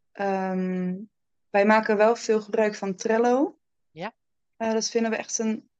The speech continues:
Speaker 1: ja, heel prettig programma, omdat je gewoon voor iedereen natuurlijk een eigen mapje kan maken met eigen kopjes.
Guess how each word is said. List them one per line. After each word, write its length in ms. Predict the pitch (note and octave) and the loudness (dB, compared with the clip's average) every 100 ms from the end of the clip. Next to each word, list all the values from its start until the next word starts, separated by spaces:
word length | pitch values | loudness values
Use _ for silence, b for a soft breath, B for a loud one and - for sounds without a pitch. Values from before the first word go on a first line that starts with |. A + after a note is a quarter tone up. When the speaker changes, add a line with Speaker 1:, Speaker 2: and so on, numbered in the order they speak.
| _ _ _ | _ _ _
Speaker 1:
ja, 120 | - F#3 | -6 0
heel 280 | F#3+ G#3+ | 2 2
prettig 380 | G#3 G#3+ G#3+ G#3+ | 0 -2 -2 -6
programma, 600 | - G3 - G#3+ A3+ B3 | -8 -8 2 4 6 6
omdat 200 | B3+ G3 | 4 4
je 100 | G3 | 2
gewoon 360 | G3 G3+ G3 G3 | 4 4 6 0
voor 180 | - - | -2 0
iedereen 300 | G#3+ G3+ G3+ | 4 4 4
natuurlijk 260 | G3 F#3+ G3+ | 4 0 0
een 60 | G3 | 0
eigen 580 | G3 G3+ G3+ G3+ F#3 F#3 | 0 0 0 0 0 0
mapje 280 | G3+ A3 G#3+ | -2 -2 -4
kan 180 | G#3+ G#3 | -2 0
maken 480 | G3+ G#3 G#3 G#3+ | 0 0 -2 -2
met 100 | G#3+ | 0
eigen 260 | G3 F#3 F3+ | -2 -2 -2
kopjes. 720 | - A#3+ - A3 B3+ C#4 - | -4 -4 -2 -4 -4 -10 -18